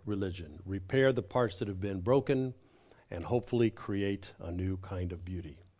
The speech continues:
So I hope the lesson will be a defense of religion, but it will not be a defense of our broken religion.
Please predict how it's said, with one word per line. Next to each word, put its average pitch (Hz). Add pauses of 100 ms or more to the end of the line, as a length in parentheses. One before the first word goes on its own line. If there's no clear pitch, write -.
(760)
So -
I 139
hope 220
the 131
lesson 120
will 123
be 127 (600)
a 120
defense 143
of 120
religion, 117 (880)
but 120
it 135
will 131
not 170
be 104 (220)
a 110
defense 107
of 104 (120)
our 101 (120)
broken 101 (200)
religion. 80